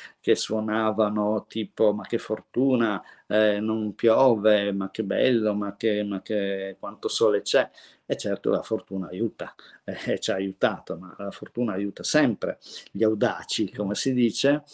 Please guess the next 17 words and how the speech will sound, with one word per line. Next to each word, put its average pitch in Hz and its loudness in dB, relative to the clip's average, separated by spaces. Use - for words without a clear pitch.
ma 143 2
aiuta 151 8
anche 139 4
i - 8
previdenti. 123 4
Insomma, 107 0
io 104 2
sapevo, 107 4
da 98 -10
persona 101 -6
che 98 -14
si - -8
muove 92 -6
sempre 98 -8
dopo 95 -4
aver 92 -6
acquisito 95 -6